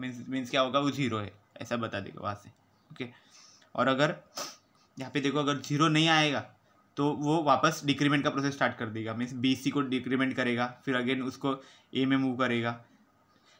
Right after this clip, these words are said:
सी को, और वापस ऐसे ऐसे चालू रहेगा प्रोसेस। अ, but अगर ज़ीरो आ गया, ज़ीरो आ गया तो क्या करेगा वो, पॉप का मु-, चालू कर देगा, ओके, मीन्स फुल उसके अंदर डेटा ये कर देगा,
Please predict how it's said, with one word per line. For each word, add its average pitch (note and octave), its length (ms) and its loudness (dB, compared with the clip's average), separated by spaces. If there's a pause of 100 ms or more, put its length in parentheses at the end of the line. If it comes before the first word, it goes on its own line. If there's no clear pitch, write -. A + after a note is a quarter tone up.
(680)
सी C#3+ 280 2
को, C#3 180 2
और C#3 260 -2
वापस C3+ 400 0
ऐसे C#3 240 0
ऐसे D3 180 -4
चालू C3 280 2
रहेगा A2+ 220 0
प्रोसेस। A#2+ 500 -8
अ, C3 100 2 (100)
but C3+ 220 2
अगर D3+ 240 2 (840)
ज़ीरो C#3+ 340 2
आ D3 200 8
गया, C3 300 0 (300)
ज़ीरो C#3 260 2
आ D3 100 8
गया C#3+ 160 4
तो D3+ 120 0
क्या D3+ 120 2
करेगा D3 280 2
वो, D#3+ 240 0 (1300)
पॉप D#3+ 280 4 (280)
का D#3+ 100 8
मु-, C#3+ 200 4 (760)
चालू A#2+ 280 2
कर A#2+ 100 -2
देगा, G#2 220 -4 (240)
ओके, D#3+ 160 -2
मीन्स C#3+ 340 -2
फुल D#3 240 2
उसके D#3 300 -2
अंदर C#3+ 260 4
डेटा C#3 280 2
ये B2+ 140 0
कर A2+ 140 -2
देगा, G#2 220 -8